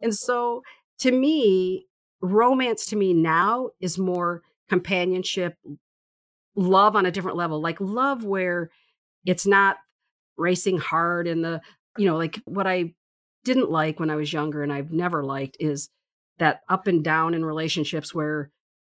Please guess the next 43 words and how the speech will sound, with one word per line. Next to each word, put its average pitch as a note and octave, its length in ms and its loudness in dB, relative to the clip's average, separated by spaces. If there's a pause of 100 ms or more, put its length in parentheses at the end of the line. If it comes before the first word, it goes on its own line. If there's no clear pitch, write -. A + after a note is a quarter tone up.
(140)
somebody's F#3 460 2
upset F3+ 800 -2
or F#3 100 -4
somebody, F3+ 760 -2
you F3 40 -4
know, F3+ 80 -2
there's F3 160 -4
that G3 200 -2
emotional F#3+ 560 0
roller E3+ 280 0
coaster E3+ 380 -4
drama D#3 460 0
crap. G#3 460 -4
Like, F3+ 160 -4
I've G3+ 160 -4
never E3 520 -2
liked G3+ 300 -6
that. G#3+ 300 -4 (360)
And G#3 120 4
I A3+ 60 4
think B3+ 180 0
that A3+ 140 0
when G3 120 0
you F3+ 80 0
get F#3 240 -4
older, F#3+ 600 -4 (440)
you, F3+ 560 0 (320)
and E3+ 100 2
not D#3+ 160 2
in D#3+ 80 -2
every D3 160 -4
case, C3+ 280 -4
obviously, B2+ 600 -10
'cause D3+ 160 -4
there D3 160 -2
are D3 60 -2
still D#3+ 400 -6
older D#3 220 -6
people D3+ 380 -6
who D3+ 260 -6
go D#3+ 120 -4
crazy, C#3 420 -4
but D3+ 200 -8